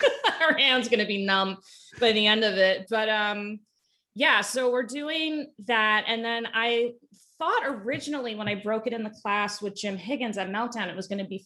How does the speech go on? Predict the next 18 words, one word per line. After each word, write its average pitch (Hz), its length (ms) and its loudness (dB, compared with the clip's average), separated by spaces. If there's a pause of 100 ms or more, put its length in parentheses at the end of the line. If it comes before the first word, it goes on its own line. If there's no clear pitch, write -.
(100)
fifteen 285 440 -4
issues, 311 600 -4
but 226 100 -2
that 233 160 2
was 233 100 0
before 208 1000 2
I 202 80 4
realized 196 1080 0
you 190 140 -2
have 185 120 -2
to 185 100 -10
pay 180 360 -2
to 175 100 -6
make 165 340 -6
your 175 160 -8
own 165 240 -6
books. - 560 -4
I 202 400 2